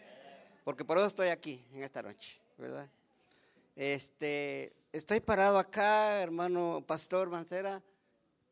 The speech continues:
y no lo creo. Me parece esto un sueño realmente estar acá. Eh, como dijo el hermano, este, después de cuatro largos años.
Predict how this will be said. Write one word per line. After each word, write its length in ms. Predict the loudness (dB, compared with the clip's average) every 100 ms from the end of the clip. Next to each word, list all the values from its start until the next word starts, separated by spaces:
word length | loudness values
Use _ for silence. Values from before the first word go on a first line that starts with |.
| _
y 80 | -2
no 80 | 2
lo 140 | 4
creo. 260 | 8 8 8 -2 _ _ _ _ _ _ _ _ _ _
Me 80 | -10
parece 300 | -6 -6 -6
esto 180 | -10 -8
un 60 |
sueño 420 | -4 0 2 2 0
realmente 460 | 0 0 0 -2
estar 200 | -6 -4
acá. 440 | -6 -4 -2 -2 -6 _ _ _ _ _ _ _ -10
Eh, 340 | -6 -4 -4
como 200 | -2 0
dijo 180 | 2 2
el 80 | 2
hermano, 540 | 2 2 4 2 2
este, 560 | -2 -4 -6 -4 -2 -2
después 340 | -4 -4 -4
de 340 | -2 -2 -4 -8 _ _ _ _ 0
cuatro 280 | 0 0 0
largos 460 | 0 0 -6 -6
años. 600 | -6 -8 -12 -18 -18 -18